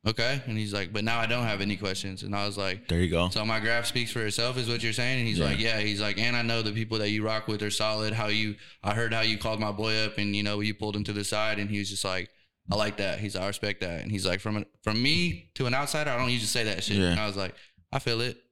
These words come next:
Speaker 1: I feel it."
Speaker 2: Yeah, see, a, a, a wise man has taught me something about your reputation precedes you, goes ahead of you,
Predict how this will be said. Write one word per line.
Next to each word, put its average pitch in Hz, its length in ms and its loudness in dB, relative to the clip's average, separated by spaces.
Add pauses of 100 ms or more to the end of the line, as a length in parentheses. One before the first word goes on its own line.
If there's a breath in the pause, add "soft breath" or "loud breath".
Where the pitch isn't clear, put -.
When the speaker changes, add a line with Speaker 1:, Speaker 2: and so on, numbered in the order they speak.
(140)
Speaker 1:
I 127 40 2
feel 113 200 2
it." 117 140 -4 (1000)
Speaker 2:
Yeah, 107 300 4
see, 117 200 6
a, 104 80 6
a, 87 640 4
a 80 100 2
wise 101 280 6
man 92 240 4
has - 180 0
taught 90 240 2
me 90 100 2
something 76 320 2
about 78 320 0
your 90 120 2
reputation - 640 0 (680)
precedes - 460 0
you, - 80 -6 (260)
goes 85 180 4
ahead 78 260 0
of 76 60 -2
you, 69 140 -2